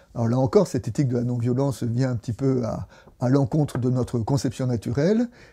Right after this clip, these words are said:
et pourtant c'est elle qui est au cœur du sermon sur la montagne dans l'évangile de Matthieu, du sermon dans la plaine dans l'évangile de Luc.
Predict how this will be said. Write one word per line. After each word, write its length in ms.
et 60
pourtant 380
c'est 340
elle 260
qui 140
est 160
au 100
cœur 340
du 220
sermon 420
sur 140
la 80
montagne 460
dans 80
l'évangile 320
de 80
Matthieu, 340
du 140
sermon 260
dans 100
la 120
plaine 360
dans 180
l'évangile 400
de 80
Luc. 340